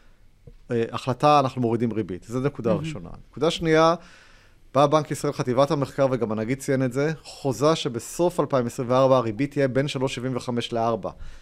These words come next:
Speaker 1: ואם אנחנו כבר מורידים, כבר אנחנו בארבע וחצי, נוריד את זה כבר עכשיו לארבע עשרים וחמש, אנחנו
Speaker 2: כן.
Speaker 1: כבר מתקרבים לסוף השנה.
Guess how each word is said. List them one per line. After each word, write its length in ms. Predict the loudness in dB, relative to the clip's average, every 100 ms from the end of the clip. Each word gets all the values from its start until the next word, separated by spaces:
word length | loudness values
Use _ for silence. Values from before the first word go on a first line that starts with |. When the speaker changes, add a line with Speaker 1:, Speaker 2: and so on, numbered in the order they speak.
| -12 -4
Speaker 1:
ואם 120 | 0
אנחנו 240 | 0 -2
כבר 280 | -4 4 4
מורידים, 400 | 4 2 2 -2
כבר 300 | -2 2 4
אנחנו 220 | 2 2
בארבע 200 | 2 2 0
וחצי, 300 | -2 -6 -4
נוריד 220 | -2 -4
את 140 | -4
זה 60 | -8
כבר 260 | 2 2
עכשיו 340 | 2 0 2 4
לארבע 220 | 4 2
עשרים 160 | 0 -4
וחמש, 300 | 0 4 4
אנחנו 140 | 4 0
Speaker 2:
כן. 80 |
Speaker 1:
כבר 160 | 2 2
מתקרבים 380 | 0 -2 0 2
לסוף 240 | 0 -2
השנה. 320 | -4 -8 -10